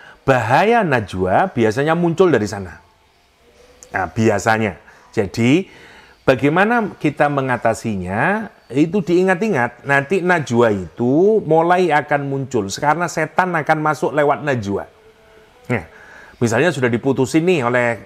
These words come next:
oleh pihak, udah menjadi keputusan bersama,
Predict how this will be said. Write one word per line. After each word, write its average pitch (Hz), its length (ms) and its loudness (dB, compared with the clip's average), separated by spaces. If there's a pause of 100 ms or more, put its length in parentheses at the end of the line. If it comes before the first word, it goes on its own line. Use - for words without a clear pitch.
oleh 117 320 2
pihak, 113 420 0 (800)
udah 135 160 2
menjadi 123 280 2
keputusan 127 440 0
bersama, 117 560 0